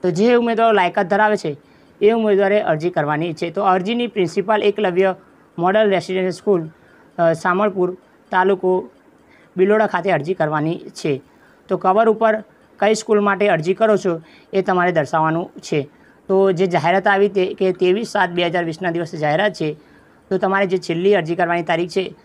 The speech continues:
અ, જોઈએ તો પાંચ આઠ બે હજાર વીસ સુધી તમે આની અંદર અરજી કરી શકો છો. જે અરજી કરવાનું સ્થળ છે, સ્થળનું નામ છે, અ, શામળાપુર, તાલુકો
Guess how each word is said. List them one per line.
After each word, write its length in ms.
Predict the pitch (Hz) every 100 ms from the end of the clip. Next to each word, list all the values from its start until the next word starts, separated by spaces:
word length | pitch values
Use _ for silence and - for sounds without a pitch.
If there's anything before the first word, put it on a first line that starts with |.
| _ _ _ _ _ _ -
અ, 160 | 160
જોઈએ 340 | 160 180 208 202
તો 300 | 185 190 - -
પાંચ 280 | 196 202
આઠ 180 | 196 175
બે 140 | 165 170
હજાર 220 | 160 156
વીસ 160 | 156
સુધી 180 | 156 147
તમે 260 | 151 156 208 _ _ _ -
આની 200 | 170 170
અંદર 180 | 165 165
અરજી 380 | 143 147 214 -
કરી 180 | 175 151
શકો 260 | 127 139 131
છો. 200 | 143 127 _ _ _ _ _ _ - _ _ _ - -
જે 180 | 170
અરજી 280 | 214 180 202
કરવાનું 320 | 220 214 220
સ્થળ 280 | 214 196 202
છે, 320 | 208 220 175
સ્થળનું 420 | 160 185 196 202 208
નામ 180 | 196
છે, 260 | 185 196 190 - - _
અ, 140 | 202 170
શામળાપુર, 420 | 196 196 202 196
તાલુકો 540 | 185 170 175 180 190